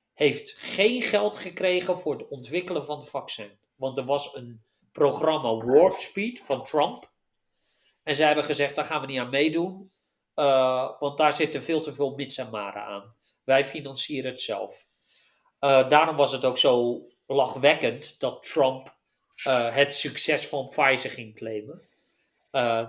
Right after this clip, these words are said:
toen bleek dat, dat zij de winnaar waren. Dus dat is één. Het tweede is dat, ja, farmaceuten en universiteiten werken samen.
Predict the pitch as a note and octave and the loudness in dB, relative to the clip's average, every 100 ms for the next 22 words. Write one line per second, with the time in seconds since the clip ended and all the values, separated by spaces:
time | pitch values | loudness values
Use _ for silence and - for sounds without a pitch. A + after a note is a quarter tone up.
0 | - C#3+ A#2+ A#2+ A#2+ A2 B2+ - _ - | -8 -10 -8 -2 -2 0 -6 -8 _ -8
1 | C3+ B2 C3+ A#2+ C#3 D3 A2 A2 G2+ G2+ | -6 -4 -4 -2 -2 -2 -2 -2 -6 -8
2 | A2 - _ - - - _ D#3 E3 F3+ | -14 -16 _ -20 -20 -20 _ -4 0 0
3 | E3+ - A2 G#2+ - _ _ - C#3+ - | 0 -2 -4 -4 -12 _ _ -10 -8 -2
4 | D3+ A#3+ C4 C3+ A#2 - - D#3 C#3 D#3 | 4 4 4 2 2 -4 -8 -2 0 0
5 | - - - _ _ _ _ D#3 C#3+ - | -4 -10 -12 _ _ _ _ 2 2 -2
6 | - _ B2 C3 C3 F#3+ A3+ - _ - | -18 _ 0 4 4 2 -6 -14 _ -4
7 | - D3+ D3 C#3 F#3 F3 G3 C#3+ A#2+ - | 2 2 0 -2 2 2 0 -4 -6 -6
8 | D3+ C#3 C#3 - E3+ C#3+ C3+ B2+ C3+ C#3+ | -6 -6 -8 -8 -6 -6 -8 -2 -2 -4
9 | B2+ D3 D3 D#3 A#2+ A2 A2 - - - | -6 -4 -2 -4 -4 -2 -4 -6 -12 -6
10 | A2+ G#2+ A2+ F#3+ B3 | -4 -4 -6 -8 -10